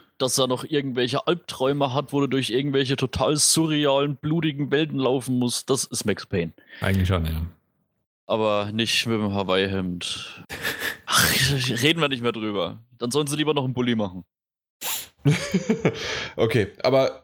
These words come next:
Speaker 3: vielleicht nochmal kurz zu Red Dead Redemption. Äh, definitiv einer der coolen Titel neben Gun, der im Western gespielt hat. Oder Guns? Wie war das? Gun? Guns? War auch ein Open-World-Titel, ein bisschen früher.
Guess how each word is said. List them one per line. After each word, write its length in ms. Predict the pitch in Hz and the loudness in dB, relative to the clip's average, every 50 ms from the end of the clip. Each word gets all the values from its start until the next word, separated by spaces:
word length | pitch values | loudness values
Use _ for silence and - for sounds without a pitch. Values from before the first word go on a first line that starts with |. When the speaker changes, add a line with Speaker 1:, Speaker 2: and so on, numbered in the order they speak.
| - - | -8 -4
Speaker 3:
vielleicht 320 | 120 143 135 135 151 151 | 0 2 2 2 2 2
nochmal 180 | 156 139 139 131 110 - | 0 0 0 0 0 0
kurz 260 | - 151 147 - - | 0 2 4 4 4
zu 160 | - 135 127 | 4 2 2
Red 200 | 117 131 131 117 | 2 0 0 2
Dead 140 | 135 127 - - - | 0 -2 -2 -2 -4
Redemption. 680 | 120 113 117 123 127 135 131 - - 135 131 113 92 - - | 0 2 4 4 4 4 4 4 4 4 2 0 -2 -4 -4
Äh, 280 | - 98 - - - - - | -2 0 2 2 0 0 0
definitiv 580 | 139 139 135 151 135 127 117 - 135 127 117 - | -2 0 2 2 0 0 0 2 2 2 2 0
einer 240 | - - 110 123 123 | 0 0 2 2 2
der 340 | 117 123 117 113 110 113 - | 2 4 4 4 2 0 -4
coolen 400 | - - - 143 143 139 123 117 | -6 -2 2 2 4 4 2 2
Titel 420 | - - 135 127 - 135 127 127 120 | 2 0 0 2 2 2 2 2 2
neben 420 | 113 110 117 120 117 117 113 107 - | 2 4 4 4 4 2 2 2 2
Gun, 440 | - 110 110 117 123 131 135 139 127 - - _ - | 4 4 4 4 4 4 4 2 0 -2 -8 _ 0
der 140 | 123 113 101 | 2 2 2
im 160 | 104 113 104 | 2 0 0
Western 540 | 107 127 - - - 131 123 123 117 101 71 | 0 0 2 2 2 2 2 0 0 0 0
gespielt 500 | - 127 123 - - - 131 131 127 - | 2 2 2 0 0 0 0 2 2 2
hat. 160 | 147 127 - | 0 0 2
Oder 160 | 110 104 107 101 | 2 2 2 2
Guns? 560 | - 104 98 131 190 240 - - - - - | 2 2 2 2 0 0 -2 -2 -4 -4 -4
Wie 220 | - 156 151 165 175 | -2 -2 -2 0 2
war 140 | 165 165 | 2 4
das? 220 | 170 185 175 - - | 4 2 0 0 0
Gun? 340 | - 143 143 156 175 185 180 | 0 0 0 0 -2 -2 0
Guns? 440 | - - 139 165 190 - - - - _ _ - - - - - - - _ _ _ _ | 0 0 2 0 -2 -4 -6 -8 -12 _ _ -20 -20 -20 -20 -20 -20 -20 _ _ _ _
War 80 | - 110 | 0 2
auch 100 | 101 123 | 2 2
ein 80 | 143 143 | 0 0
Open-World-Titel, 720 | - 92 131 - 139 123 127 131 139 135 - 151 135 - 143 135 | 0 0 0 0 0 2 2 2 2 2 0 -2 0 2 2 2
ein 120 | 127 120 | 2 2
bisschen 280 | 131 127 - 127 113 - | 2 2 2 2 2 -2
früher. 540 | - - - - 135 147 151 156 156 151 | -4 -6 -2 0 2 2 2 2 0 -4